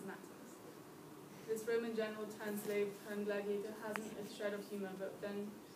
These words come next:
he doesn't have time for idle nonsense when he's looping, lopping off heads all day. The head lopping is apparently his si-, signature, like the mark of the Roman. So first of all, this review,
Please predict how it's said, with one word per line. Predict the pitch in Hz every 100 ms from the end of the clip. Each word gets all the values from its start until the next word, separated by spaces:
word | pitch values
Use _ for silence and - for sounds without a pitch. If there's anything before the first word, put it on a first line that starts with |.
| - -
he |
doesn't | 220 214 214
have | 202 -
time | - 214 202
for | 196 -
idle | 190 196
nonsense | 196 196 - 208 180
when | 202 196
he's | 190 -
looping, | 196 196 190 - - - -
lopping | 208 202 190 180
off | 196 - - 202
heads | 190
all | 180 196
day. | 262 - - - -
The | 208
head | 214 196
lopping | 190 196 190
is | 175
apparently | - 190 190 190 185 185
his | -
si-, | 202 185 190
signature, | - 202 180 190 170
like | 147 180
the | 185
mark | 185
of | -
the | -
Roman. | - - - - - - - - - -
So | 226
first | 233 233 226
of | 226
all, | 226 - - - 214
this | 220 - - -
review, | 214 202 214 214 -